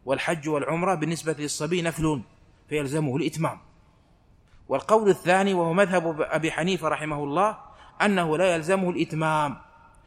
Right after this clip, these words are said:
لأنه غير مكلف ولا ملزم بالواجبات.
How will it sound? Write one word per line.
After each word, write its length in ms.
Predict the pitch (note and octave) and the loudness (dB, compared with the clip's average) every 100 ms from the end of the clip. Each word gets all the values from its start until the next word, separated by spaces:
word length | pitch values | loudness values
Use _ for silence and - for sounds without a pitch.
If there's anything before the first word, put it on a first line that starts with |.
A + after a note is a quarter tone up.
| - - | -16 -2
لأنه 420 | D#3 E3+ E3+ E3 | 0 4 2 2
غير 280 | D#3+ F3 D#3+ | 2 2 0
مكلف 680 | D#3 E3 D#3 D3+ D3 - - - - - - _ _ _ _ _ - - _ - | -2 -2 -2 0 -2 -4 -12 -16 -20 -20 -20 _ _ _ _ _ -20 -20 _ -4
ولا 280 | C#3 E3+ F3 | 0 2 2
ملزم 400 | F3+ E3+ E3 D#3+ | 2 0 2 2
بالواجبات. 880 | D#3+ D#3+ D#3+ D#3 D#3 D#3 C#3+ - | 2 2 2 0 2 2 2 -4